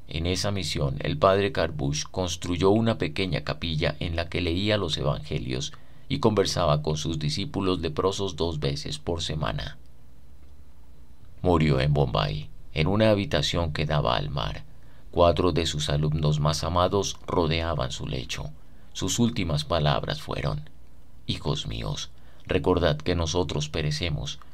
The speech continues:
pero que la doctrina debe perdurar". Las visiones se deshicieron en el aire. Me quedé absorto contemplando el piso del estudio. Levanté la cabeza y noté que ya era de noche.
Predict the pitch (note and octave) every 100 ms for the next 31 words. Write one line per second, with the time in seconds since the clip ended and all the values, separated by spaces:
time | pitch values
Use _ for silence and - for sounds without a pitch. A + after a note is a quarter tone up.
0 | - - - E2+ D2 E2 C#2 D2+ D2+ -
1 | G2+ G2 E2 F#2 E2 C#2+ C2+ - - G#1+
2 | C2 - - - - - - - - E2
3 | D2+ F2 D#2 G#2 G#2 G#2 - - - F#2+
4 | F2+ D#2+ D2 D2+ D#2+ A#1+ - G#1 G#1 -
5 | A1 - B1 - - - - - - E2+
6 | F2+ F2+ F#2 D2+ - F#2+ F2 D2+ F2+ F#2+
7 | E2 E2 D2+ F#2 D#2 D2+ D2+ G2+ - D2+
8 | D#2 A#1 D2+ - A1+ G1+ G1+ - - -
9 | - - D2 E2 F2+ F2+ E2+ F2+ F#2+ G2+
10 | G#2+ D#2 D2+ D#2 D2+ - - - D#2 D#2+
11 | C#2+ D2+ D2 D2+ D2 D#2+ - D2